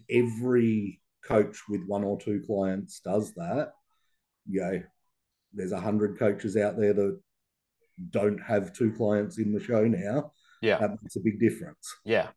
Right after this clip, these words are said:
Speaker 2: exactly.
Speaker 1: So,
Speaker 2: Exactly.
Speaker 1: but when, yeah, when people forget about it in three weeks' time and then still go and do the show, then nothing changes.
Speaker 2: Yeah. I mean, yeah, uh, just for the, the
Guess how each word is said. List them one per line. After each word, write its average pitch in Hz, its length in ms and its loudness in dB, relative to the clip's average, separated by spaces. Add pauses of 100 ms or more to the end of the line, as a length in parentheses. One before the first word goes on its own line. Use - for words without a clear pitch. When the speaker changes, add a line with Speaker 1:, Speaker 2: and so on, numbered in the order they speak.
(120)
Speaker 2:
exactly. 104 560 0
Speaker 1:
So, 92 140 -4
Speaker 2:
Exactly. 92 480 2 (640)
Speaker 1:
but 98 260 -2
when, 95 420 -2 (100)
yeah, - 140 -2 (200)
when 101 220 -2
people 98 320 2
forget 95 340 -4
about 98 320 0
it 95 120 -4 (680)
in 98 240 -2
three 101 240 -2
weeks' 98 320 -2
time 101 380 2
and 98 140 -2
then 95 260 0
still 104 340 -2
go 104 180 2
and 104 120 0
do 107 160 6
the 107 100 0
show, 139 460 2 (500)
then 98 480 -2 (400)
nothing 98 420 -4
changes. - 560 -8 (360)
Speaker 2:
Yeah. 98 260 2 (680)
I 120 80 0
mean, 120 200 4
yeah, 113 220 6
uh, - 320 -4 (680)
just 160 240 2
for 147 80 4
the, 110 460 8
the 98 500 4